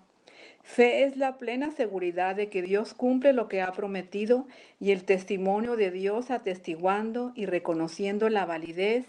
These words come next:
y la veracidad de la tal fe que se refleja en una vida de fidelidad. La fe es práctica y va más allá de la definición. Para entender y crecer en la fe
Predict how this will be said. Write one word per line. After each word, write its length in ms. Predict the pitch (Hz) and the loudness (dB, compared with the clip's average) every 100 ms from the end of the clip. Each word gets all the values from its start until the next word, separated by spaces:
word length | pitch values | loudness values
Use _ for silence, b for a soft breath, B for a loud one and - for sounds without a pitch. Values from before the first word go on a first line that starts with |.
| - | -6
y 120 | 180 | -2
la 120 | 170 | 0
veracidad 640 | 160 170 - 190 165 185 202 | 0 -2 -2 -6 -4 -2 -2
de 140 | 180 | -6
la 160 | 165 160 | -8 -8
tal 360 | 190 208 254 | -4 -2 -4
fe 380 | - 196 196 254 B B B B - | -4 -4 -2 -4 B B B B -4
que 100 | 190 | 2
se 160 | 190 | 2
refleja 560 | 175 180 202 202 226 226 | 2 -2 0 -2 0 -2
en 80 | 214 | -2
una 240 | 220 214 | -2 -2
vida 320 | 208 214 214 | -4 -2 -2
de 100 | 202 | -4
fidelidad. 720 | 190 175 170 156 156 151 151 - _ _ B B B B B | -6 -6 -4 -6 -6 -8 -8 -16 _ _ B B B B B
La 180 | 208 196 | 4 4
fe 220 | 233 226 | 2 0
es 160 | 247 - | -2 -2
práctica 760 | 202 214 - 220 - 156 160 _ | -2 -2 -6 -18 -14 -14 -14 _
y 140 | - | -8
va 160 | 185 202 | 0 2
más 300 | 214 240 247 | 2 -2 0
allá 300 | 208 190 196 | -2 -2 -4
de 120 | 226 | -4
la 160 | 208 175 | -4 -6
definición. 800 | 175 180 165 170 - 175 160 - B B B B B B | -8 -10 -12 -12 -8 -8 -8 -14 B B B B B B
Para 220 | 226 220 | 4 4
entender 480 | 226 240 233 240 285 | 4 -2 -2 0 0
y 80 | 311 | 0
crecer 340 | 254 214 214 | -2 -2 -2
en 180 | 208 226 | -4 -2
la 140 | 190 180 | -2 -4
fe 360 | 185 190 240 | -6 -6 -8